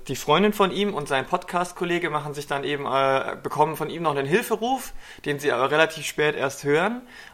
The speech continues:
ähm, und machen sich dann auf den Weg, ihn zu suchen und treffen dann in Kanada auf so einen franko-kanadischen Ex-Ermittler, der, äh, diesen, äh,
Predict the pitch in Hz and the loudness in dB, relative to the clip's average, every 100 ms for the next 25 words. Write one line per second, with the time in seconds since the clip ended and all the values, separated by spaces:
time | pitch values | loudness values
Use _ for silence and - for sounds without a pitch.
0 | _ 151 151 156 160 160 160 160 - 143 | _ -2 2 2 0 -4 -8 -10 -10 -8
1 | 143 143 135 - - 147 151 160 151 143 | -6 -8 -14 -18 -10 -2 -2 -2 -8 -8
2 | 123 147 143 151 143 139 135 208 349 359 | -8 -6 -6 -6 -8 -8 -8 -8 -8 -12
3 | _ _ - - - 156 147 - 170 190 | _ _ -20 -20 -12 -8 -6 -4 -4 0
4 | 170 165 190 214 151 170 180 170 160 143 | 0 2 0 2 2 4 6 6 6 4
5 | 147 - 147 143 - 147 175 180 156 151 | 0 -2 -4 -4 0 2 4 2 2 2
6 | 143 143 143 147 147 147 147 - - - | 4 2 0 -2 -2 -2 -4 -8 -20 -20
7 | - - - - - 135 123 143 160 190 | -6 -2 -2 -2 -2 0 2 4 8 8
8 | 233 - - - - 147 143 139 147 65 | 6 0 -18 -20 -2 0 4 6 4 2
9 | 104 143 143 139 - - 143 143 139 139 | 0 2 2 0 -4 -10 -8 -6 -4 -4
10 | 139 - - | -6 -6 -4